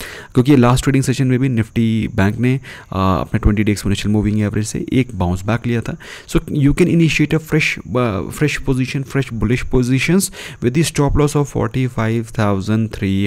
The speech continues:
hundred fifty। समझ में आ गया? लॉजिक समझ में आ गया क्यों मैं ऐसा बोल रहा हूँ, क्या रीज़न है और ऐसा क्यों करना है? और अगर आप चाहते हैं कि मुझे बिल्कुल क्लियर कट डायरेक्शन मिले, so दोस्तों क्लियर कट डायरेक्शन के लिए तो फिर आपको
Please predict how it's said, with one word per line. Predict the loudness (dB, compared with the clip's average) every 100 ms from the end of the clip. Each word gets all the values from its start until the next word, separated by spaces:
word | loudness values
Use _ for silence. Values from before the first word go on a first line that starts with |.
| -2
hundred | -2 -2 -4 -6 -6
fifty। | -10 -10 -4
समझ | 2 4
में | 4
आ | 4
गया? | 2 -2 -6 -16 -14 2
लॉजिक | 6 6 6
समझ | 4 4
में | 4
आ |
गया | 2 0
क्यों | 4 6
मैं | 6
ऐसा | 4 0
बोल | 0 0
रहा | -2
हूँ, | -2
क्या | 0
रीज़न | 2 2 2 0
है | 0 -4 -12 -14 -4
और | 0 2 0 -2
ऐसा | -2 -2
क्यों | 0 0
करना | 0 0 -2
है? | -4 -8 -18 -20 _ _ _ _ _ _ _ _ -20 -20 -10 2
और | 4
अगर | 6
आप | 6 6
चाहते | 4 2 2
हैं | 2
कि | 4
मुझे | 4 4 4
बिल्कुल | 4 4 4 4 4 2
क्लियर | 2 4 4 2 0
कट | 0
डायरेक्शन | 2 2 2 2 0
मिले, | 2 4 4 2
so | 0
दोस्तों | 0 0
क्लियर | 2 2 4
कट | 2
डायरेक्शन | 0 -2 0
के | 2
लिए | 2
तो | 0
फिर | 0 0
आपको | 0 2 4